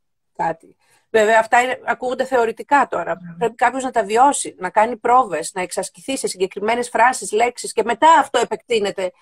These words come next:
Speaker 1: στο οτιδήποτε λέει.
Speaker 2: Ακριβώς. Λοιπόν, ε, έχει πάει, έχουμε συμπληρώσει τρία τέταρτα και θέλω λίγο να δω τα μηνύματα για να διαλέξω τον τυχερό, που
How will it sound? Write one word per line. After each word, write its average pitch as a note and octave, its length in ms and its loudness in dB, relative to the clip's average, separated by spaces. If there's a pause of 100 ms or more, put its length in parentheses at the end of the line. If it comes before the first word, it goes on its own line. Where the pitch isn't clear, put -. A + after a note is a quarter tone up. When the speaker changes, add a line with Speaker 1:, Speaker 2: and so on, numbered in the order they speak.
(220)
Speaker 1:
στο - 400 2
οτιδήποτε G3+ 640 -4
λέει. F3 540 -6 (840)
Speaker 2:
Ακριβώς. F#3 680 -4 (420)
Λοιπόν, A3+ 480 0
ε, G3+ 960 -8
έχει A#3+ 240 -10
πάει, C4 320 -8
έχουμε B3+ 260 -10 (180)
συμπληρώσει A3 680 -14
τρία A3+ 200 -10
τέταρτα A#3+ 400 -14
και B3+ 140 -14
θέλω C4 240 -10
λίγο B3+ 240 -10
να A#3+ 140 -14
δω B3 200 -10
τα A#3+ 120 -14
μηνύματα G#3 540 -18
για C4+ 140 -16
να B3 100 -16
διαλέξω A#3+ 500 -12
τον A#3 160 -18
τυχερό, A3 680 -4 (320)
που A#3+ 100 -8